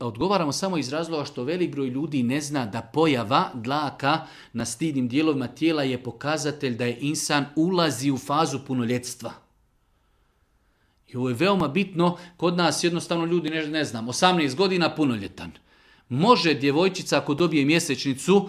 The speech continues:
sa dvanaest godina, ona je već u islamu punoljetna s aspekta grijeha i dobrih dijela, što znači ona već tada treba da nosi mahramu, treba da klanja,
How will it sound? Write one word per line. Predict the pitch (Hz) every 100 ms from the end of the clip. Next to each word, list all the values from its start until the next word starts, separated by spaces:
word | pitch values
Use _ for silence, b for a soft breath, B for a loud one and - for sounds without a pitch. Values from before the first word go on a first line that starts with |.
| B
sa | - 143
dvanaest | 131 156 170 127
godina, | 160 160 147
ona | 151
je |
već | 147 151
u | 127
islamu | 120 127 143 139
punoljetna | 151 147 113 - 113
s | 143
aspekta | 160 - 147 - 131
grijeha | 117 123 160 160 139
i |
dobrih | 127 156 135 101
dijela, | 123 170 135 92 - b b b
što | - 123
znači | 123 156 - 135
ona | 156 147
već | 151 -
tada | 151 160 135
treba | 160 147
da | 120
nosi | 143 147 120
mahramu, | 120 160 151 120
treba | 113 151 131
da | 113
klanja, | - 165 175 165 143